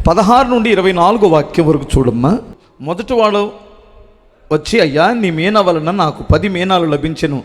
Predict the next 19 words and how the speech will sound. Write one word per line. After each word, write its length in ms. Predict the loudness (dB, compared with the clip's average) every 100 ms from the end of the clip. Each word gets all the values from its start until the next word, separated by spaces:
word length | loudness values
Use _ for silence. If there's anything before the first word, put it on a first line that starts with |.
| -8
అని 100 | -6
చెప్పగా, 480 | -4 -2 -2 -4 -6
అతడు, 240 | -6 -6 -2
"భలా 180 | 2 2
మంచి 320 | 2 -4 -6
దాసుడా, 520 | -2 -2 0 -2 -2 -4 -16 -20 -20 -20 _ -8 0
నీవు 360 | 2 2 -2 -2
ఈ 80 | -2
కొంచెములో 520 | 0 -2 -2 -2 0
నమ్మకముగా 500 | 0 -2 -2 -2 2
ఉంటివి 360 | 2 0 -2 -2
గనుక 420 | -2 -2 -2 -4 -6 -20 -20 -2 0
పది 160 | 2
మీనాల 460 | 0 0 4 4 2
మీద, 240 | 0 0 0 -2 -12 -20 -20 -20 -20 _ -8 -4
ఆ, 220 | -2 -2 0
పది 120 | 2 2
పట్టణముల 500 | 0 0 -2 0 0
మీద 240 | 0